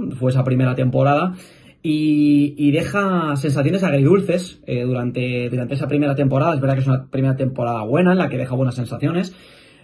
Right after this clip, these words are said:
eh, pero ya, eh, da, da, mm, la impresión de que es un entrenador que tiene una forma de trabajar y, y una metodología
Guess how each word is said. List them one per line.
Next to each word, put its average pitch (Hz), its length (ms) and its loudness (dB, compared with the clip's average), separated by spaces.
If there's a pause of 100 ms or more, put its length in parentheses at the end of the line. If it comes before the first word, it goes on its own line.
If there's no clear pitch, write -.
eh, 135 840 2
pero 151 120 0
ya, 175 220 0 (300)
eh, 143 280 -2
da, 156 800 -4
da, 151 460 0
mm, 147 320 -2
la 156 100 2
impresión 156 380 0
de 165 100 -4
que 135 220 -2 (280)
es 139 140 -8
un 143 120 2
entrenador 135 340 2
que - 80 -2
tiene 127 160 -2
una 127 100 0
forma 123 220 -2
de 131 60 -2
trabajar 135 480 -2 (380)
y, 139 720 4
y 139 60 6
una 160 100 2
metodología 147 720 0